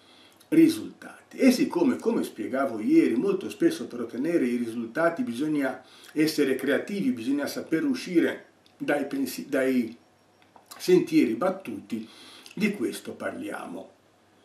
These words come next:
stasera. Gli appassionati di calcio <clears throat> ricorderanno che una ventina d'anni fa, di fatto il diciassette gennaio del novantanove,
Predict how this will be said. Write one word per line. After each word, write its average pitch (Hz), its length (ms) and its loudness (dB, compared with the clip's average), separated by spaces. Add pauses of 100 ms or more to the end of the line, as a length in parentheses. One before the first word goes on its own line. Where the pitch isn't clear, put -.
(320)
stasera. - 880 -10 (2000)
Gli 233 100 6
appassionati 165 680 2
di 113 160 -12
calcio 117 840 -2 (200)
<clears throat> - 560 6
ricorderanno 147 880 4
che 127 120 -2
una 123 220 2
ventina 120 580 -4
d'anni 107 340 -6
fa, 95 340 -8
di 104 80 -14
fatto - 440 -8
il - 80 -14
diciassette 110 580 -10
gennaio 110 640 -6
del 101 220 -12
novantanove, 101 1200 -12